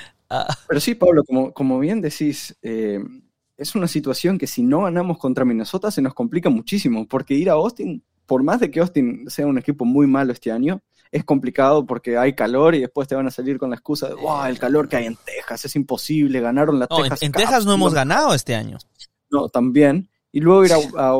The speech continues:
Speaker 2: Vancouver, que salvo en Champions, que les metimos tres,
Speaker 1: Eh,
Speaker 2: siempre
Speaker 1: exacto,
Speaker 2: nos cuesta.
Speaker 1: siempre nos
Speaker 2: Siempre
Speaker 1: cuesta.
Speaker 2: nos cuesta.
Speaker 1: S-, solo en Champions les metimos tres y de lo contrario nos ha costado.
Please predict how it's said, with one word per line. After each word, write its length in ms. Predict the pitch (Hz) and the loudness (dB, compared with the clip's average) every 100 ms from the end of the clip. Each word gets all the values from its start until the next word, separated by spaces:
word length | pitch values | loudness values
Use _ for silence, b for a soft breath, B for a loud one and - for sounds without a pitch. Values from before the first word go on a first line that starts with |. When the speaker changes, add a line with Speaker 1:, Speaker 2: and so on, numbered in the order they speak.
| 131 | 0
Speaker 2:
Vancouver, 560 | 123 139 139 156 180 196 | -2 -4 0 4 4 2
que 100 | 147 | -4
salvo 360 | - 147 139 139 | -2 0 2 -2
en 80 | |
Champions, 420 | 131 180 185 175 156 | -2 -4 -2 -4 -4
que 100 | 139 | -4
les 120 | 131 | -4
metimos 420 | 131 147 151 143 | -2 -4 -4 -4
tres, 200 | - 156 196 | -2 0 0
Speaker 1:
Eh, 140 | 160 - | -2 -2
Speaker 2:
siempre 80 | |
Speaker 1:
exacto, 360 | 135 156 165 139 | -2 2 2 2
Speaker 2:
nos 200 | 117 107 | -4 -6
cuesta. 300 | 131 123 - | -8 -10 -12
Speaker 1:
siempre 340 | - 156 151 156 | -6 -6 -4 -6
nos 160 | 156 | -4
Speaker 2:
Siempre 220 | - 151 | 0 2
Speaker 1:
cuesta. 180 | 131 - | 0 -6
Speaker 2:
nos 60 | - | -8
cuesta. 200 | - - | -12 -10
Speaker 1:
S-, 80 | - | -6
solo 200 | 156 170 | -4 -2
en 40 | 160 | -2
Champions 400 | 175 175 160 147 | -2 -2 -4 -8
les 160 | 120 | -8
metimos 460 | 117 113 139 139 - | -10 -12 -12 -10 -10
tres 320 | 147 156 156 | -4 -4 -4
y 60 | 131 | -8
de 80 | 110 | -10
lo 120 | 107 | -10
contrario 500 | 107 104 117 147 151 | -12 -8 -6 -4 -6
nos 180 | 107 104 | -8 -12
ha 80 | 110 | -12
costado. 400 | 117 - 165 | -10 -2 -2